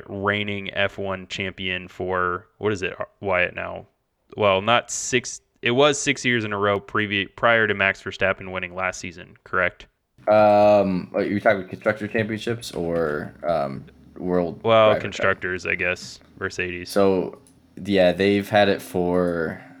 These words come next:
Speaker 2: um, since, like, twenty sixteen? Here, let's look here. Twenty fourteen. Um, prior to twenty fourteen, it was Red Bull for five years.
Speaker 1: So
Speaker 2: Four
Speaker 1: this
Speaker 2: years.
Speaker 1: year they placed third and fourth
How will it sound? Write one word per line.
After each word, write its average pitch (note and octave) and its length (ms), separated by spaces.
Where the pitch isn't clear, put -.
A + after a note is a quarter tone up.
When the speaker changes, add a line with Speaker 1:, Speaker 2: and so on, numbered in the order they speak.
Speaker 2:
um, C#2+ 460
since, - 280
like, F#2+ 160
twenty F2+ 500
sixteen? - 1900
Here, C#2+ 200
let's - 160
look A2+ 120
here. - 100
Twenty C3+ 220
fourteen. F#2 640
Um, C#2 560
prior G#2 260
to G2 60
twenty G2+ 180
fourteen, F2+ 400
it D#2+ 60
was E2 180
Red D2+ 180
Bull C2 320
for B1+ 320
five - 280
years. A#1 300
Speaker 1:
So B2+ 400
Speaker 2:
Four - 100
Speaker 1:
this D#3+ 160
Speaker 2:
years. - 80
Speaker 1:
year E3+ 140
they D3 140
placed C#3 460
third C3 480
and A2+ 120
fourth G#2+ 640